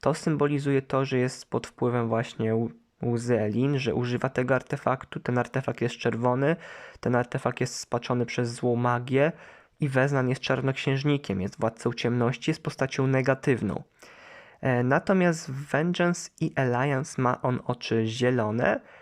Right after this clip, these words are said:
co jest związane z tą jego zdolnością do pochłaniania dusz, które są zielone właśnie. Używa on tych zdolności, tych zaklęć, gdzie chociażby mamy w Vengeance ten taki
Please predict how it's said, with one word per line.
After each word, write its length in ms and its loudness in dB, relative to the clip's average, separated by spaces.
co 160 0
jest 260 4
związane 460 2
z 80 -8
tą 120 0
jego 280 2
zdolnością 680 0
do 120 0
pochłaniania 600 0
dusz, 440 0
które 340 -2
są 280 -2
zielone 460 0
właśnie. 580 0
Używa 360 2
on 80 2
tych 200 -2
zdolności, 640 0
tych 200 -2
zaklęć, 460 0
gdzie 200 0
chociażby 500 -2
mamy 240 0
w 280 -4
Vengeance 480 0
ten 160 -2
taki 360 -2